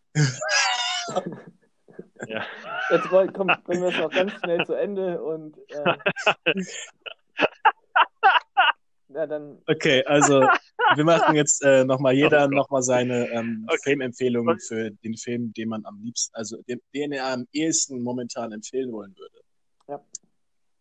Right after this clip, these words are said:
Speaker 3: David?
Speaker 2: Ähm, ich hab, ich hab tatsächlich lange drüber nachgedacht und ich weiß auch ehrlich gesagt gar nicht, ob man den jetzt empfehlen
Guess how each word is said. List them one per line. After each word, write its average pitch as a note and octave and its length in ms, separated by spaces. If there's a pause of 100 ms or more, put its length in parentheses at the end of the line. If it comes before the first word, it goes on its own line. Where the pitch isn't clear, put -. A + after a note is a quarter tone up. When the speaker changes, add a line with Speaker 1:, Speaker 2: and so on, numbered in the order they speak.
(260)
Speaker 3:
David? C#3+ 380 (1800)
Speaker 2:
Ähm, D3 360
ich D3 140
hab, A3+ 140
ich A3+ 100
hab A3+ 100
tatsächlich A3 320
lange G#3 260
drüber D#3 280
nachgedacht C#3+ 360
und B2 60
ich A#2 120
weiß C#3 200
auch B2+ 120
ehrlich C3+ 380
gesagt A#2+ 300
gar A#2+ 180
nicht, C#3+ 180
ob B2 160
man A2+ 160
den G#2 180
jetzt G#2 380
empfehlen A#2 680